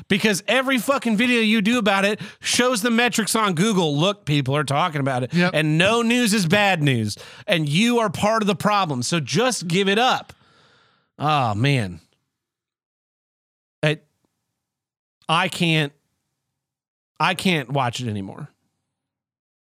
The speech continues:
Speaker 1: I d-, I know maybe you can. Maybe you have a higher tolerance for bullshit than I do. I'm sure a lot of people do 'cause my tolerance is very, very low.
Speaker 2: Yeah.
Speaker 1: I couldn't make it through an hour, thirty-five minute movie today.
Speaker 2: No.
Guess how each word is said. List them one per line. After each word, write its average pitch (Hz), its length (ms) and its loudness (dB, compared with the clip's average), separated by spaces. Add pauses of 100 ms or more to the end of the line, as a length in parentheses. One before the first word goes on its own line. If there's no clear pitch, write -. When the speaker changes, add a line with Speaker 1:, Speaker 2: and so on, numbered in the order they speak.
(120)
Speaker 1:
I 127 180 -2
d-, 135 120 -2
I 143 180 0
know 160 180 2
maybe 160 260 0
you 143 200 -2
can. 120 380 -6
Maybe 151 220 -2
you 165 80 0
have 151 60 0
a 135 80 -4
higher 143 140 -2
tolerance 127 340 -4
for 117 80 -10
bullshit 107 360 -8
than 98 100 -8
I 95 100 -6
do. 127 220 -10 (320)
I'm 131 80 -4
sure 190 160 0
a 185 60 0
lot 151 200 0
of 135 60 -4
people 135 240 0
do 107 280 -4 (460)
'cause 120 120 -6
my 139 140 0
tolerance 147 380 0
is 113 80 -2
very, 123 240 0
very 165 220 -2
low. 165 340 -2 (880)
Speaker 2:
Yeah. 190 260 2
Speaker 1:
I 135 120 0
couldn't 175 220 0
make 175 160 2
it 156 40 -2
through 170 140 0
an 147 80 0
hour, 165 200 0
thirty-five 180 480 0
minute 170 200 2
movie 147 280 2
today. 120 380 -8
Speaker 2:
No. 175 500 2